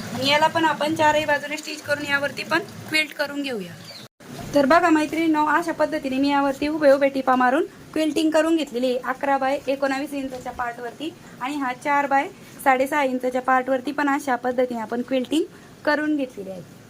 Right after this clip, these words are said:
कडेकडेने ब्लाऊज पीस आणि मध्यभागी गोणी. ठीक आहे, आता यानंतर आपल्याला काय करायचं आहे, तर आपल्याला इथे बेल्ट तयार करून घ्यायचं आहे. तर मी इथे बेल्टसाठी माझा हा ब्लाऊज पीस, अ, संपला होता, त्यामुळे मी इथे दुसऱ्या कलरचा ब्लाऊज पीस घेतलेला आहे.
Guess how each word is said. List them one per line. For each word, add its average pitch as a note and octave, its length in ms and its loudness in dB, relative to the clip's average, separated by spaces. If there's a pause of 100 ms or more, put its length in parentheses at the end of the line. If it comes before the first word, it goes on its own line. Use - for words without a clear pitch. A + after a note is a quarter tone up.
(680)
कडेकडेने C#4 480 0
ब्लाऊज C4 260 2
पीस F4 240 -6
आणि C4+ 160 2
मध्यभागी C4 600 0 (260)
गोणी. A3+ 300 4 (280)
ठीक D4+ 180 -6
आहे, G#4 80 -6 (340)
आता B3 160 -8
यानंतर D#4 480 -4
आपल्याला C#4 300 -4
काय C#4+ 120 -2
करायचं C#4 340 -4
आहे, B3 200 -4
तर C#4 60 4
आपल्याला D4 320 4
इथे E4 160 -2
बेल्ट D4+ 300 2 (100)
तयार D#4 220 0
करून D#4+ 280 0
घ्यायचं C4+ 280 0
आहे. B3+ 120 -6
तर B3+ 100 -8
मी C#4 160 -6
इथे E4 160 -2
बेल्टसाठी D4 520 -6
माझा C#4+ 380 0 (360)
हा C#4 120 4
ब्लाऊज D4+ 260 0
पीस, E4 320 -6
अ, C#4 200 2
संपला D4+ 360 2
होता, C#4 180 0
त्यामुळे C#4 320 -2
मी D4+ 120 -2
इथे D#4+ 200 -4
दुसऱ्या C#4 340 -6
कलरचा C#4 380 -6
ब्लाऊज C#4 220 -2
पीस D4 220 -8
घेतलेला A#3+ 340 -4
आहे. A#3 80 -2